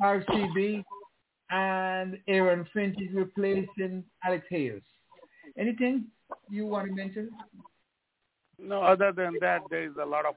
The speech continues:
Speaker 2: player changes are going on. I believe there are about more than half dozen players are backing out for other commitment or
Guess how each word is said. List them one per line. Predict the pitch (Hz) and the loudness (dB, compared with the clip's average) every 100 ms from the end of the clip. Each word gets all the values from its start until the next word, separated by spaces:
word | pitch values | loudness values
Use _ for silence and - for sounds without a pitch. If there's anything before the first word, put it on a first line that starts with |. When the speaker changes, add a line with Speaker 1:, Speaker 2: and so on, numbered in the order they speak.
| - | -6
Speaker 2:
player | 143 147 139 - | -6 -6 -6 -8
changes | 147 135 143 131 | -8 -6 -6 -2
are | 135 117 | -2 -4
going | 123 139 135 | -6 -8 -6
on. | 120 113 117 135 131 - | -4 -2 -4 -10 -14 -6
I | 131 | -6
believe | 127 131 139 135 131 131 _ _ _ _ _ _ - - - _ _ _ 123 | -4 -4 -2 -2 -2 -6 _ _ _ _ _ _ -12 -12 -14 _ _ _ 0
there | 127 | 4
are | 127 123 | 4 4
about | 123 113 120 120 117 113 | 2 2 2 2 -2 -6
more | 135 139 | -2 -2
than | 131 120 | -2 -2
half | 120 131 123 | 2 2 2
dozen | 123 120 113 104 | -2 -4 -6 -8
players | 120 123 120 110 | -4 -2 -2 0
are | 113 | -2
backing | 107 113 - 117 113 | 0 -2 -2 -2 4
out | 127 120 113 - _ | 4 4 0 -8 _
for | 110 113 113 110 | 0 4 4 4
other | 107 107 117 - | 2 0 -2 -2
commitment | 117 117 - 107 110 107 98 | -4 -4 -4 -2 -2 -2 0
or | 101 | 0